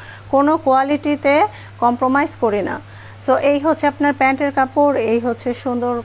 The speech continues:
কাম-, ওড়নাটা, আর এই হচ্ছে আপনার all over কামিজটা। দেখেন, খুব সুন্দর একটা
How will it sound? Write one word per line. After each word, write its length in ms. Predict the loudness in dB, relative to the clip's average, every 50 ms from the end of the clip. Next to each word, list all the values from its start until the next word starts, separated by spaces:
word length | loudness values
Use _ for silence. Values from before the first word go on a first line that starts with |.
| -4 -2
কাম-, 220 | 0 0 0 -2 -4
ওড়নাটা, 600 | -4 -2 -2 0 2 0 0 2 2 2 2 2 0 -2 -12 -20 -20 -20 -20 -20 -20 -20 -14 -6
আর 260 | -2 0 0 0 0 2
এই 200 | 2 2 2 2
হচ্ছে 360 | 0 0 -2 -2 -2 -2 -2
আপনার 420 | -2 -2 -2 -2 -2 0 0 0 0
all 360 | -2 -2 0 2 2 2 2 2
over 360 | 0 0 0 0 0 0 0 0
কামিজটা। 500 | -4 -4 -4 -4 -6 -8 -8 -6 -4 -4
দেখেন, 300 | -4 -4 -6 -8 -12 -12 -12 -16 -18 -20 -20 -20 -20 -20 -20 -20 -20 -20 -20 -20 -20 -20 -20 -20 -20 -20 -18 -6
খুব 200 | -4 -4 -4 -4 -6 -14 -12
সুন্দর 720 | -8 0 2 4 4 6 4 4 4 4 4 4 4 4 4
একটা 500 | 2 2 0 0 0 2 2 2 2